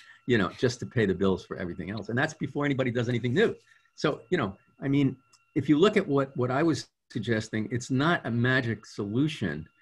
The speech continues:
but almost anything that you wanna do to either fund new programs or, or deal with the fiscal situation, you require a, a more sound tax system than we have now. And, you know, just to give an example, I mean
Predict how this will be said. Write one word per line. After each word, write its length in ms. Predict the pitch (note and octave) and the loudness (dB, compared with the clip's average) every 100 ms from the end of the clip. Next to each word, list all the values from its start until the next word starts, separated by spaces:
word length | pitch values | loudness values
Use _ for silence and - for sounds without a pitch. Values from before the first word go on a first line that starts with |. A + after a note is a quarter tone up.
| _ _ - A#2+ | _ _ -8 -2
but 240 | A2+ - _ _ _ _ _ - | -2 -4 _ _ _ _ _ -2
almost 380 | F#3+ F3 B2+ - | 2 2 0 0
anything 440 | F#3+ A3 F#3+ C3+ G#2+ | 4 6 6 2 -2
that 160 | G2+ | -2
you 80 | A#2 | -2
wanna 200 | G2+ G#2 | -2 -4
do 300 | F#2+ G2 F#2+ A2+ | -2 0 0 -2
to 100 | - | -6
either 200 | E3 A#2 | -2 -2
fund 260 | - D3 C#3+ | -2 -2 2
new 120 | B2+ | 0
programs 580 | B2 A#2+ G#2+ G#2 G2 G2 | 0 -2 -2 -4 -4 -6
or, 260 | F#2 F2+ - | -6 -6 -6
or 100 | A2 | -8
deal 260 | F2 G#2+ A2+ | -4 -2 0
with 120 | G2 | -2
the 60 | - | -6
fiscal 340 | - G2+ - | -6 -6 -8
situation, 680 | A2+ - - F#2 F#2 - - | -18 -14 -8 -6 -8 -12 -10
you 120 | A#2 | -8
require 520 | G#2+ G#2+ - A#2 G#2+ F2+ | -6 -8 -6 -2 0 -2
a, 80 | - _ _ A2 | -6 _ _ -4
a 20 | |
more 220 | G#2 A2+ | 0 0
sound 360 | - A#2+ A2+ G2 | 2 2 2 0
tax 300 | G#2+ G2 - | -2 -4 -6
system 420 | F#2+ - G2 - | -10 -10 -10 -8
than 120 | F2+ | -6
we 120 | F2 F2 | -6 -6
have 240 | G2 F2+ | -6 -4
now. 420 | G2+ B2+ F#2 F2+ - _ _ _ _ - | -4 -4 -4 -8 -14 _ _ _ _ -4
And, 420 | A#2 A2+ A2 G2+ - | 0 2 0 -2 -4
you 120 | D3 D3 | 0 0
know, 140 | F2+ | 0
just 280 | - D#3 D#3 | -2 -4 -2
to 60 | |
give 200 | C#3+ D3 | 0 2
an 80 | A#2+ | 2
example, 680 | G2+ E2+ B2 F#3 F#3+ F#2 - | 0 -2 -2 -2 -2 -4 -4
I 80 | A2+ | -6
mean 260 | A2 G#2+ | -2 -2